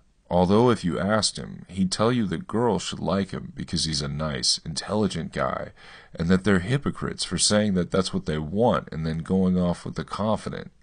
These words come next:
alpha guys. Subconsciously, he feels inadequate. When he talks to girls, that feeling of inadequacy, as well as his lack of social savvy,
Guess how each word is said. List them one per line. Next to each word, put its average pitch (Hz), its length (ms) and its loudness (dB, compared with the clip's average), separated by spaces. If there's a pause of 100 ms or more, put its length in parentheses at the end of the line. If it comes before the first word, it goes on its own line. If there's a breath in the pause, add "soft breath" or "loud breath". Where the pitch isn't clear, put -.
alpha 98 360 0
guys. - 640 -4 (500)
Subconsciously, 101 1200 2
he 92 200 2
feels 113 380 2
inadequate. 80 720 0 (600)
When 95 160 4
he 101 100 8
talks 123 420 2
to 80 100 -4
girls, - 680 -6
that 90 160 4
feeling 117 440 2
of 78 120 2
inadequacy, 80 1000 -2 (360)
as 85 240 4
well 98 240 6
as 95 160 4
his 73 220 0
lack 87 380 2
of - 100 -6
social - 420 -2
savvy, 101 680 0